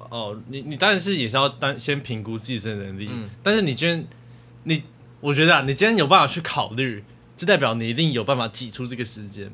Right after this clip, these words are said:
Speaker 2: 嗯。
Speaker 1: 那如果我有办法去做到更多的事情，去帮助他人，去成就他人的时候，我就是觉得我会愿意去做这件事情。
Speaker 2: 嗯。
Speaker 1: 你今天不管做很什么事情，不管是我们尝试录这个节目，甚至是你今天所有出发点，你今天读书干嘛的东西，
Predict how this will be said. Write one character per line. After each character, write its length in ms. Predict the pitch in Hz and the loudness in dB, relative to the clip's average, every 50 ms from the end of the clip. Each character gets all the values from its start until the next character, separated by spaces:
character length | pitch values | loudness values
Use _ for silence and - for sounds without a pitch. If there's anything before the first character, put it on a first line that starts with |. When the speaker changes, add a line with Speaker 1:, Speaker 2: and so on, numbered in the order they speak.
| - - - - | -18 -20 -20 -14
Speaker 2:
嗯。 100 | - 135 | -8 -2
Speaker 1:
那 100 | 127 175 | 0 2
如 140 | 170 180 202 | 2 4 4
果 80 | 196 175 | 4 4
我 80 | 170 | 4
有 60 | 156 | 4
办 120 | 131 156 147 | 4 4 4
法 100 | 127 113 | 4 2
去 60 | 117 | 0
做 240 | 123 127 143 131 127 | -2 -2 -2 0 0
到 80 | 127 123 | 0 -2
更 220 | - 131 110 107 | -4 -6 -6 -6
多 160 | 101 104 104 | -8 -8 -8
的 60 | 104 101 | -8 -8
事 180 | 98 117 117 | -8 -10 -12
情， 220 | 98 - - - - - - - - - - - - | -12 -12 -14 -16 -16 -18 -20 -20 -20 -20 -20 -20 -16
去 200 | - - 139 135 | -10 -8 -8 -6
帮 300 | 117 - 135 131 127 123 | -2 0 0 0 2 0
助 140 | 139 135 117 | -4 -4 -4
他 240 | 104 117 110 110 113 | -4 -2 -2 0 0
人， 220 | 110 104 95 95 - - - - - - - - - - - - - - - - | -2 -4 -8 -10 -14 -18 -20 -20 -20 -20 -20 -20 -20 -20 -20 -20 -20 -20 -14 -12
去 80 | - 160 | -10 -6
成 200 | - 135 113 107 | -4 -4 -4 -2
就 140 | 143 139 | -4 -4
他 160 | 120 123 127 120 | -2 0 0 0
人 100 | 113 104 | 0 0
的 40 | 98 | -2
时 80 | 98 | -4
候， 120 | 110 110 107 | -6 -6 -6
我 180 | 92 104 101 | -8 -10 -10
就 80 | 98 117 | -8 -8
是 120 | 117 113 | -8 -8
觉 140 | 101 - 107 98 | -8 -10 -12 -10
得 280 | 98 104 101 98 95 - - - - - - - - - | -10 -10 -10 -10 -12 -14 -16 -18 -20 -20 -20 -20 -18 -14
我 100 | - 113 | -10 -6
会 160 | 113 120 120 120 | -4 -2 -2 -2
愿 120 | 120 113 | -2 -4
意 40 | 107 | -4
去 60 | 104 | -8
做 160 | 104 113 104 | -10 -10 -10
这 60 | 101 | -8
件 80 | 104 101 | -10 -10
事 80 | 98 107 | -10 -12
情。 80 | - - - - | -14 -16 -14 -14
Speaker 2:
嗯。 160 | 127 123 113 - | -12 -12 -10 -8
Speaker 1:
你 80 | 139 | -2
今 120 | 135 185 214 | 0 2 2
天 100 | 233 214 - | 2 0 -2
不 100 | - 233 | -2 0
管 200 | 214 170 120 117 | 0 0 0 0
做 160 | 113 180 160 | -2 -2 -4
很 140 | 123 123 113 | -4 -4 -8
什 100 | 101 - | -8 -10
么 100 | 107 101 | -10 -10
事 240 | 101 - - 143 131 | -10 -8 -8 -8 -8
情， 300 | 117 - 120 113 110 107 | -8 -10 -12 -14 -14 -14
不 60 | 107 127 | -10 -8
管 180 | 135 123 117 | -6 -6 -6
是 160 | 107 107 127 | -6 -8 -8
我 180 | 127 117 110 104 | -8 -6 -6 -6
们 140 | 101 107 104 | -8 -8 -10
尝 240 | 104 - 101 101 107 | -10 -10 -12 -12 -10
试 300 | 101 123 131 127 117 - - - - - - - - | -10 -8 -6 -6 -6 -8 -12 -18 -20 -20 -20 -14 -6
录 200 | 165 175 156 139 | -2 -2 0 0
这 100 | 143 165 | 2 0
个 80 | 151 | 0
节 220 | 131 - 120 113 107 | 0 0 -2 -2 -2
目， 140 | 117 127 123 | -2 -2 -2
甚 120 | 127 160 | -2 -2
至 80 | 156 160 | -2 -2
是 60 | 165 165 | -2 -4
你 60 | 139 | -4
今 80 | 117 113 | -4 -2
天 120 | 131 143 | -2 -4
所 160 | 143 - 151 | -2 -4 -4
有 60 | 127 117 | -6 -6
出 160 | 113 - 127 | -6 -4 -4
发 80 | 135 | -2
点， 160 | 135 127 117 107 | -2 -2 -4 -6
你 40 | |
今 140 | 101 120 131 | -4 -4 -4
天 100 | 135 123 - | -4 -4 -8
读 200 | 131 107 110 113 | -10 -10 -10 -10
书 240 | - - 120 117 | -10 -12 -12 -8
干 180 | 113 - 127 110 | -4 -4 -4 -4
嘛 180 | 107 87 80 85 | -4 -8 -10 -10
的 60 | - | -12
东 180 | - 101 107 107 | -12 -14 -14 -16
西， 80 | 113 | -16